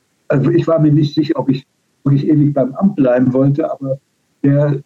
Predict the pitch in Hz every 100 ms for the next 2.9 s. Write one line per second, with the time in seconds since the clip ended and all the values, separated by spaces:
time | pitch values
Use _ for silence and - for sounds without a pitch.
0 | - 131 131 127 - _ _ _ _ 143
1 | 143 151 170 156 160 139 127 143 147 139
2 | 135 135 - 123 - 131 147 139 120